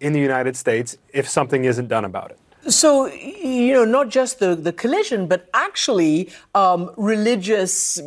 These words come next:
Speaker 2: you know, the, the religious imperative, let's say, can often be a cover for that authoritarianism. It doesn't, doesn't just happen. So I wonder what the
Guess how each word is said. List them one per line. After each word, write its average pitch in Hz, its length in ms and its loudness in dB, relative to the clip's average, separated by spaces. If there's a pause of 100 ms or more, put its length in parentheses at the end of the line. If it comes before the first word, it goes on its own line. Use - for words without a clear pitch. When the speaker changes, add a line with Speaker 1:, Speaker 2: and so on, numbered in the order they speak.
(640)
Speaker 2:
you 226 120 0
know, 208 100 2
the, 180 140 0
the 170 200 -2
religious 202 480 -2
imperative, 196 680 0
let's 135 240 -4
say, 147 400 0 (720)
can 254 160 2
often 262 320 0
be 269 120 0
a 254 80 2
cover 269 480 0
for - 140 -4
that 143 220 0
authoritarianism. 120 1200 -2
It 160 60 -4
doesn't, 214 320 0 (180)
doesn't 247 240 2
just 208 160 -2
happen. 233 560 -2 (260)
So - 160 2
I 277 80 4
wonder 370 400 2
what 226 640 0
the 185 400 -2